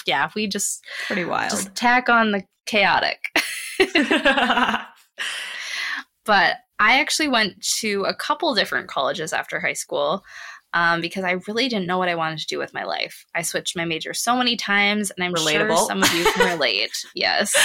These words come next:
Speaker 2: Yes.
Speaker 1: Rachel, how many times did you switch your major?
Speaker 2: I think I switched it, like, three times, but I switched it from, like, a variety of very related things. So from, like, a two-year to a four-year,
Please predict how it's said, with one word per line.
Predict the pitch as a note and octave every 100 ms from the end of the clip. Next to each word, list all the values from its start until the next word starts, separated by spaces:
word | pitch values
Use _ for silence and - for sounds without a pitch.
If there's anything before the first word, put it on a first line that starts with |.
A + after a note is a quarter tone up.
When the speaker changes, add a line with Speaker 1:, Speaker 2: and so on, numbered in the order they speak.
| B4+ B4+ -
Speaker 2:
Yes. | F#3 C#3+ A3+ - - D#4+ D4+ -
Speaker 1:
Rachel, | A3 A#3+ B3 G3
how | - G#3
many | B3+ C#4+ C#4+ C#4
times | - - A#3 A#3+ A#3
did | G#3+
you | A3+
switch | - A#3+
your | -
major? | A#3+ B3 B3+
Speaker 2:
I | B3+
think | A#3+ A3+
I | E4+
switched | G#4+ A3 G#3 A3+
it, | G#3+
like, | F#3 -
three | F3 E3
times, | E3 D#3 - - - -
but | G#3 G#3+
I | G#3+
switched | A3+ B3+ A3+
it | F#4 - -
from, | C4+
like, | A#3 A3
a | G#3+
variety | F#3+ F3 E3+ E3+ F3+ F3+
of | F3 E3+
very | D#3+ F3 F3
related | E3 D#3+ D3+ D3 F3+ F#3
things. | F3+ F#3+ A3 C4 B3+ - - _ _ _ _ _ _ -
So | - G#3 F3
from, | F3 E3+
like, | E3
a | F3
two-year | - - A3 G3 G3 G3 F#3+ F#3+ F#3
to | - D#3+
a |
four-year, | - _ F#3+ F#3 F#3 F3+ F3 F3 E3+ E3+ E3 D#3 -